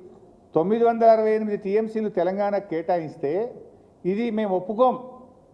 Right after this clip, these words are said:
ఈ తొమ్మిది వందల అరవై ఎనిమిది వాళ్ళు సొంతంగా చెప్తుండ్రు అంటున్నారు. ఇది మేం చెప్పింది కాదు. ఉమ్మడి ఆంధ్రప్రదేశ్లో ఆనాడు రాష్ట్ర విభజనకు వేయబడ్డ జస్టిస్ శ్రీకృష్ణ కమిటీకి చెప్పిండ్రు. విభజన బిల్లు అసెంబ్లీకి వచ్చినప్పుడు,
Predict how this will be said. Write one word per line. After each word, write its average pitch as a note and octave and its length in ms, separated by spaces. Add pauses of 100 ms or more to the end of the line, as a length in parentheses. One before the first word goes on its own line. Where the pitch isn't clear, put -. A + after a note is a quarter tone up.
ఈ F#3 100
తొమ్మిది G3+ 340
వందల A3+ 280
అరవై G#3+ 240
ఎనిమిది G#3+ 500 (240)
వాళ్ళు F#3+ 220
సొంతంగా G3 440
చెప్తుండ్రు A3 420
అంటున్నారు. E3 380 (180)
ఇది D3+ 140
మేం D#3 260
చెప్పింది G3 400
కాదు. D#3 260 (540)
ఉమ్మడి G#3+ 380
ఆంధ్రప్రదేశ్లో F3 1120 (400)
ఆనాడు F#3+ 680
రాష్ట్ర G3+ 420
విభజనకు G3 540
వేయబడ్డ G3 400
జస్టిస్ E3+ 440
శ్రీకృష్ణ G3+ 380
కమిటీకి E3+ 400
చెప్పిండ్రు. B2+ 420 (540)
విభజన A3 460
బిల్లు G#3 320
అసెంబ్లీకి A#3+ 520
వచ్చినప్పుడు, G#3+ 540